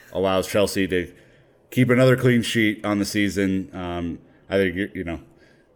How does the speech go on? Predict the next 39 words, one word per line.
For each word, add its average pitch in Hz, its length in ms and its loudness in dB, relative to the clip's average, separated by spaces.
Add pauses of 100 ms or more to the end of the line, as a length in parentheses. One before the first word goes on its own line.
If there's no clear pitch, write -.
(140)
Dan's, 104 360 0
Dan's 113 320 0
body 110 280 4
of 92 100 -2
work 104 240 2
on 101 120 2
the 98 80 0
clean 101 240 0
sheet 98 280 -2
is, 90 240 -2
is 85 180 -6
well 98 180 2
established 95 520 -2
at 90 100 -6
this 92 160 -6
point, 95 340 -4
so 90 320 0
I'll, 92 300 -4
I'm 95 160 -2
probably 92 480 0
wrong. 87 380 -4
But, 85 280 -4 (580)
yeah, 95 160 2
I 92 60 2
think 104 320 0
I 107 100 2
have 117 200 2
a 110 60 0
weird, 104 480 2
sneaky 95 420 -2
suspicion 90 460 -6
they're 90 100 -6
gonna 87 180 -4
get 85 140 -6
a 82 60 -4
late 82 260 -4
one 80 300 -10
just 82 220 -14
to, 80 220 -6